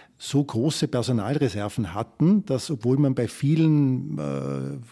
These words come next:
Kolleginnen und Kollegen vielleicht ahnen konnte, wo die möglicherweise politisch hingehören, äh, es trotzdem sehr viele Qualifizierte waren.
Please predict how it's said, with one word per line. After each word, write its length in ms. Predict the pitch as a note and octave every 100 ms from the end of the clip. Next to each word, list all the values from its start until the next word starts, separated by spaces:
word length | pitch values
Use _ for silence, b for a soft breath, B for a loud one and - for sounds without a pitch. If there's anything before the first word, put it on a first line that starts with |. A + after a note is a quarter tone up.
| -
Kolleginnen 460 | B2 A2 B2+ C3
und 100 | B2
Kollegen 440 | - A#2 A2 B2 C#3
vielleicht 320 | B2 A#2 -
ahnen 280 | A2 A#2 B2
konnte, 340 | B2 A#2 A2+
wo 100 | A2+
die 120 | A#2+
möglicherweise 480 | A#2+ A2+ A2+ A2 A2
politisch 380 | - A2+ - G#2+
hingehören, 440 | D3+ F#3+ G#2+ C3 C#3 B B
äh, 180 | E3+ A#2+ -
es 100 | C#3
trotzdem 340 | C#3+ - D3+
sehr 160 | C3 C3
viele 220 | D#3 C#3+
Qualifizierte 720 | - B2 A2+ C3+ - C#3 G#2+ F#2
waren. 340 | F2 F2+ G2